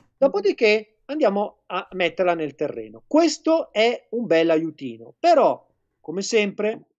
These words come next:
perché mi piace anche aiutare coloro che dicono, "Eh, ma tutti sti soldi da spendere, io non ce li ho", e allora aiutiamo anche chi non vuole spendere soldi. Io ho un canale, ripeto, che si chiama Z Z Fai da Te,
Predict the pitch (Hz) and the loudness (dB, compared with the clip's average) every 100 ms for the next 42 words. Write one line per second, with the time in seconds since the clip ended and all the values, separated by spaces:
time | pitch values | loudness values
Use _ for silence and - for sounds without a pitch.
0 | _ _ _ 131 147 147 139 160 160 160 | _ _ _ -12 -6 -6 -4 -4 -4 -4
1 | 147 151 131 143 147 143 139 139 185 147 | -6 -6 -2 -2 -2 -4 -2 2 4 4
2 | 131 - 139 185 160 135 139 160 143 131 | 0 -4 2 4 4 0 -6 -6 -6 -6
3 | 185 185 151 131 190 - 131 185 - 180 | 0 2 0 -4 -8 -10 -12 -8 0 4
4 | 165 131 127 127 _ _ _ _ _ _ | 4 2 0 -2 _ _ _ _ _ _
5 | 143 139 - 185 170 135 127 123 - _ | -8 -6 0 2 2 0 0 -2 -8 _
6 | _ _ 165 147 123 123 226 190 143 131 | _ _ 0 0 -2 -4 0 2 4 2
7 | - 240 170 147 143 147 156 175 - 175 | 0 2 4 4 2 0 -2 -4 -2 -2
8 | 175 160 156 156 - 151 139 139 143 131 | 0 -2 -4 -6 -6 -6 -2 0 0 -2
9 | 143 135 135 123 127 120 123 143 175 143 | -4 -2 -2 -2 -2 -2 0 2 4 2
10 | - 147 151 147 127 120 151 139 131 - | -2 -4 -2 -2 -4 -4 -6 -4 -6 -8
11 | - 147 139 127 - 151 147 123 156 156 | -4 -2 0 -2 0 2 2 0 0 0
12 | 131 143 139 175 175 135 127 | -2 0 2 2 2 0 -2